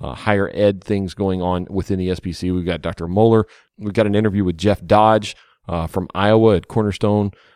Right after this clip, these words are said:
there and, uh, the Salt Company. A fascinating interview on college ministry and everything that he's done up at, uh, Cornerstone as well. So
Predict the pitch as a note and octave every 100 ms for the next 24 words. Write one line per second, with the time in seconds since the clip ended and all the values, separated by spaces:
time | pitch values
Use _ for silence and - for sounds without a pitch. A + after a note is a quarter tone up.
0 | _ - G2+ G2+ G2+ F#2+ F2+ F2 E2 D#2
1 | E2 - G#2+ A2 - G#2 G#2+ G#2 G#2 A2+
2 | - E2 - G2+ - G2 F#2 F#2 F2+ F#2
3 | E2+ D#2 - G#2 G2+ G#2 G2+ G2 G#2 G2
4 | F#2+ E2+ E2+ G2+ - F#2 F2 G2 E2 G2
5 | F2+ - F2+ - E2+ E2 - - - -
6 | D#2+ - A2 G2 - F#2+ E2 F#2+ G2 G#2
7 | G2+ - G2+ F2